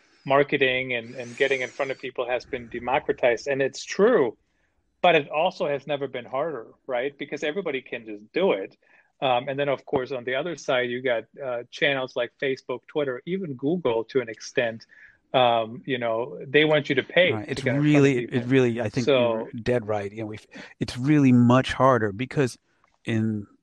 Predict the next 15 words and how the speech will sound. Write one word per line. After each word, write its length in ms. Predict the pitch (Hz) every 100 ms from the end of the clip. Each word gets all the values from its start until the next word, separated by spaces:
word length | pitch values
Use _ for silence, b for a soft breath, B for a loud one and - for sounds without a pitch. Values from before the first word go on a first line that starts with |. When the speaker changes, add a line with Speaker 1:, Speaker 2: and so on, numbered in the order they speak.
| _ _ _ _ _ -
Speaker 2:
the 100 | 101
good 160 | 127
old 200 | 123 95
days, 240 | 92 90 -
quote 220 | - 95
unquote, 380 | 90 - 101 107
in 160 | 92
the, 100 | 92 98 - - -
you 80 |
know, 100 | 98 -
Back 200 | - 101
to 60 | -
the 80 | 107
Future 340 | - 143 -
days, 460 | 98 92 87 131